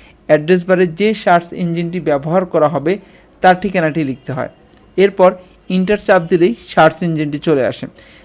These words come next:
আচ্ছা, তোমরা যারা ষষ্ঠ শ্রেণীর রয়েছো, তোমরা, আহ, দেখি কে কয়টি সার্চ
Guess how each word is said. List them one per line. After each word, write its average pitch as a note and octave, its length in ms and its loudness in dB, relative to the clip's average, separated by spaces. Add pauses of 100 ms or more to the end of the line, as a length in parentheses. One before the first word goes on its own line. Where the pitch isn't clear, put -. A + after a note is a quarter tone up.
(120)
আচ্ছা, E3+ 200 -2
তোমরা G3+ 520 4
যারা F3 200 4
ষষ্ঠ E3+ 320 -2
শ্রেণীর F3+ 340 -2
রয়েছো, D#3+ 320 2
তোমরা, F#3+ 420 2 (420)
আহ, D#3 540 6
দেখি F3 240 2
কে A3 280 4 (200)
কয়টি F#3 360 6
সার্চ F3 260 4